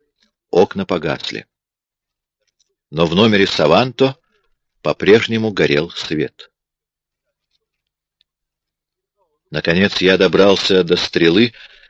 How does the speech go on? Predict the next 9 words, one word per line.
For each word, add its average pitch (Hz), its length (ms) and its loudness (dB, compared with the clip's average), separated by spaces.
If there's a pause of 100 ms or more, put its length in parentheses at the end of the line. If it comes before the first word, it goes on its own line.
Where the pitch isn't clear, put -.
(120)
протянувшейся 101 880 2
над 90 220 -2
плоской 104 440 0
крышей 90 480 -2
дома. 73 400 -4 (1400)
Черные 85 440 0
тучи 98 340 0
закрыли 85 540 -2
луну. 80 460 -8